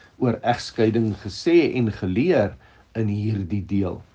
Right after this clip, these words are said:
Ek lig die volgende uit. "Elkeen wat van sy vrou skei, behalwe oor oorspel."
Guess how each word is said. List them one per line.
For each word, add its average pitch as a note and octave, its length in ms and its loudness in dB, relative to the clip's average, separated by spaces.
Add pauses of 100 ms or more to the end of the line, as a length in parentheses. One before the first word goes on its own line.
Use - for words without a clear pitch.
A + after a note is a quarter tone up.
(680)
Ek G#2+ 160 -4
lig B2 260 2
die F3+ 120 -4
volgende G2+ 640 -4
uit. E2 200 -12 (1200)
"Elkeen D3+ 680 4
wat A#2 200 2
van G#2 180 -6
sy F#2+ 160 -4
vrou G#2+ 300 0
skei, D#3 480 -2
behalwe B2+ 800 0
oor E3 320 -2
oorspel." G2 680 -4